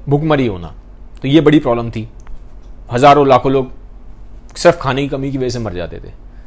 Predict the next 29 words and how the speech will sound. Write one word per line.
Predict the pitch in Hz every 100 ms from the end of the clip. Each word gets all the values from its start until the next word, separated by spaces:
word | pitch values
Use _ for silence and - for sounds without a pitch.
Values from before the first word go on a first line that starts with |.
| - - - - - - - -
ठीक | - 139
है। | 170 - -
<clears throat> | 131 120 -
फ्रेंच | - 156 151
रेवोल्यूशन | 151 151 147 156
जब | 143
हुआ | 135 156 123
था, | 104 98
फ्रेंच | - 135 135
रेवोल्यूशन | 139 139 131 143
में | 143
एक | 139
ऐसा | 135
टाइम | 139 131 127
आ | 127
गया | 117
था, | 117
इतनी | 127 151
खाने | 139 123 135
की |
कमी | 135 131
पड़ | 135 131
गई | 123
थी | 123
कि | 139
लोग | 147 113
ब्रेड | 123 156 170
के | 165
लिए, | 117